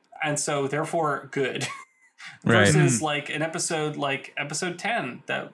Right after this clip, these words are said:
Speaker 1: you know, we're getting reactions to, which is, like, where Tara, not Tara, but Willow, s-, you know, gets into magic that would get her high with Rack, right? And, like,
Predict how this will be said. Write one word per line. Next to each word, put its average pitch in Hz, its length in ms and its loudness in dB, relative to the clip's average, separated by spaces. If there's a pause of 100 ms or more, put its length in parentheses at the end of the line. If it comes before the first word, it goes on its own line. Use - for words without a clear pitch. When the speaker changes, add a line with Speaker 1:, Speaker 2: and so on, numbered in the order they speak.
Speaker 1:
you 131 120 -4
know, 127 80 -2
we're 127 240 -4 (200)
getting 139 180 -4
reactions 135 540 -4
to, 131 280 -2
which 127 160 -4
is, 127 140 -4
like, 127 260 -4
where 131 320 -2 (580)
Tara, 143 400 -2 (540)
not 131 220 -4
Tara, 127 260 -2
but 127 120 -8
Willow, 143 420 -2
s-, - 240 -6 (120)
you 147 120 -2
know, 127 140 0
gets 147 220 -6
into 135 160 -2
magic 135 640 -4
that 131 300 -4
would 131 240 -4
get 131 120 -2
her 131 120 -2
high 120 420 0
with 120 240 -6
Rack, 117 420 -4
right? 143 320 -2 (340)
And, 147 100 -2
like, 156 180 -4